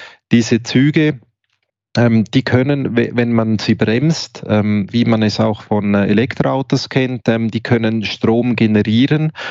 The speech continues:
und diesen Strom, diesen speisen sie direkt wieder in das, äh, Stromnetz der Rhätischen Bahn, in das, ähm,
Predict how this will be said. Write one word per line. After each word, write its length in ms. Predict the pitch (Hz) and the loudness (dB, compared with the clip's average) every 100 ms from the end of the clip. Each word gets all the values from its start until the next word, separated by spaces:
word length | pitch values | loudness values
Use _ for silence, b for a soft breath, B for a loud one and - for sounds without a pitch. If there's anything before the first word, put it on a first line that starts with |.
| B | B
und 220 | - 110 | -2 2
diesen 260 | 123 120 117 | 2 2 -2
Strom, 500 | - - 117 135 139 | -2 0 2 0 0
diesen 300 | 123 123 117 | 0 0 -2
speisen 560 | - - 107 127 - 131 | -4 -2 0 -2 -4 -6
sie 160 | 117 | -2
direkt 400 | 107 104 113 - | 0 0 0 -2
wieder 320 | 113 113 117 107 B B B | 0 0 -2 -4 B B B
in 200 | - 110 | -2 2
das, 260 | 113 107 - | 2 0 0
äh, 440 | 110 104 104 92 | 0 2 0 -2
Stromnetz 800 | - - - 113 120 113 110 - | -8 -4 -2 0 0 0 -2 -4
der 140 | - 107 | -2 0
Rhätischen 480 | 110 113 101 113 | 0 -4 -4 0
Bahn, 320 | 104 101 107 110 | 0 0 -2 0
in 160 | 107 | 0
das, 240 | 104 104 110 | 0 -2 0
ähm, 400 | 104 101 101 | 0 0 -2